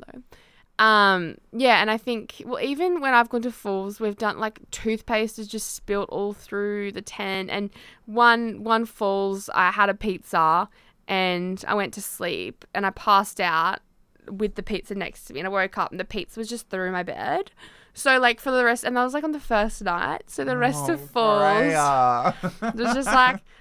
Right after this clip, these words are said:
Speaker 1: little bits of pizza, like, left throughout the bed. So I think that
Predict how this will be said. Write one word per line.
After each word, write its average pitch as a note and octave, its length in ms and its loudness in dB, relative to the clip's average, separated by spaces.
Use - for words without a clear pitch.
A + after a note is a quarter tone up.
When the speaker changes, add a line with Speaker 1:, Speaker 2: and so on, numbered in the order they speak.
Speaker 1:
little A3 260 -4
bits G#3 240 -10
of G#3 160 -10
pizza, F#3 480 -4
like, F#3 240 -6
left F#3+ 460 -10
throughout G3 460 -4
the F3 100 -10
bed. A#2+ 420 -10
So - 220 -4
I A3 120 2
think C4 300 -10
that B3 260 2